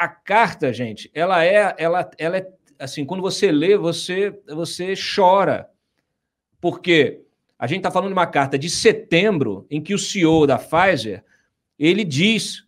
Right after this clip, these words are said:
claramente, "Olha, é, é, nós queremos priorizar o Brasil." Ele fala aqui, ó, "Quero fazer", abre aspas, "quero fazer todos os esforços possíveis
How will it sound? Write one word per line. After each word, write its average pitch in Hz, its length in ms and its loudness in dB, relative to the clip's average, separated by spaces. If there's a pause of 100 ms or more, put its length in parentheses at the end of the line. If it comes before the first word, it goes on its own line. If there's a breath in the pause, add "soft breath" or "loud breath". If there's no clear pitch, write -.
(120)
claramente, 180 800 0 (480)
"Olha, 147 460 2 (320)
é, 131 560 -2
é, 131 140 -4
nós 175 260 0
queremos 196 880 2 (240)
priorizar 170 500 4
o 170 40 6
Brasil." 165 600 2 (380 soft breath)
Ele 135 140 -2
fala 165 240 4
aqui, 165 180 0
ó, 107 160 4
"Quero 208 400 2
fazer", 175 580 2
abre 160 240 0
aspas, 147 440 -2
"quero 190 320 -2
fazer 175 360 -2 (220)
todos 226 400 6
os 185 100 -10
esforços 175 680 -4
possíveis 175 720 -4